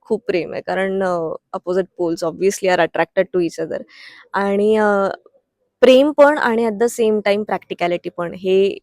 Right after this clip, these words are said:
याचा कुठेतरी एक, अ, गोल्डन सेंटर शोधण्याचा त्यांचा प्रयत्न असतो कॉन्स्टंट. आणि या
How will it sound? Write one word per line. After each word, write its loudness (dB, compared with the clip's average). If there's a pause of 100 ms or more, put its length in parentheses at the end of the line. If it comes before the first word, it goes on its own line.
(440)
याचा 0
कुठेतरी 0
एक, -2 (140)
अ, -6 (640)
गोल्डन 4
सेंटर 2 (420)
शोधण्याचा -2 (560)
त्यांचा 2
प्रयत्न 4
असतो -4
कॉन्स्टंट. -6
आणि -6
या 0